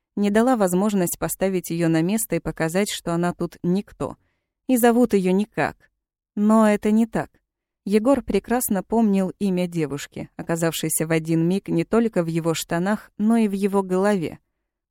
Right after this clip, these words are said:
Мысленно. Почему? Потому что в реальности она вряд ли приблизится к его паху добровольно. Не в ближайшее время. Хотя ему почему-то казалось, что скоро этот час наступит,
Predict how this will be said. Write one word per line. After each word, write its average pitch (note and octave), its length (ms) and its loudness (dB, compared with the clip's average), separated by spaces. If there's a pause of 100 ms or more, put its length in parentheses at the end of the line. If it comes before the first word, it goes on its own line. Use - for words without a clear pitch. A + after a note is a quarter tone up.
Мысленно. D3+ 640 -2 (680)
Почему? G#3 500 0 (640)
Потому F#3 340 -2
что E3+ 220 -2
в E3+ 40 -4
реальности F3+ 760 0
она F#3+ 300 -2
вряд G3+ 280 0
ли D#3 120 -4
приблизится E3 680 -4
к - 100 -14
его D#3+ 260 -2
паху F#3 340 -4
добровольно. D#3+ 720 -4 (480)
Не G3 280 2
в F3+ 60 -4
ближайшее F#3 720 2
время. E3 440 -6 (500)
Хотя A#3 220 0
ему A3 400 2
почему-то G#3 560 -2
казалось, F#3+ 640 -2
что - 260 -8
скоро A#3 380 -2
этот - 320 -4
час - 340 -4
наступит, - 720 -6